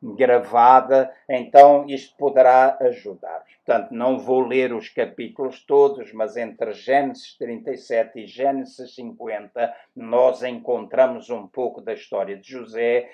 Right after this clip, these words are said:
e eu vou simplesmente salientar uma frase, colocar o versículo e passar, porque senão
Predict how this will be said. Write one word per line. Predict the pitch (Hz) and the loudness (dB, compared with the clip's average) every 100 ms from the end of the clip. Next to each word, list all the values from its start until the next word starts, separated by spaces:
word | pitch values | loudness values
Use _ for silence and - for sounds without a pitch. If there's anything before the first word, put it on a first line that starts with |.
| _ | _
e | 127 | -2
eu | 147 | -2
vou | 131 151 | 0 -4
simplesmente | 143 147 127 117 123 117 - | -6 -14 -16 -14 -12 -12 -12
salientar | - 135 120 120 110 - 135 131 | 0 0 0 -6 -6 2 4 4
uma | 123 123 123 | 0 -2 -2
frase, | - 117 117 117 - - | -4 -4 -2 -2 -6 -16
colocar | 120 113 107 135 135 | -14 -12 -4 2 2
o | 120 | 0
versículo | 110 117 - 123 120 135 120 - - | -8 -16 -16 -12 -10 -8 -10 -10 -10
e | 139 | -10
passar, | 135 139 - 123 120 - | 0 2 2 2 0 -2
porque | 117 - | -10 -14
senão | - 117 107 120 120 - | -14 -12 -2 0 0 -4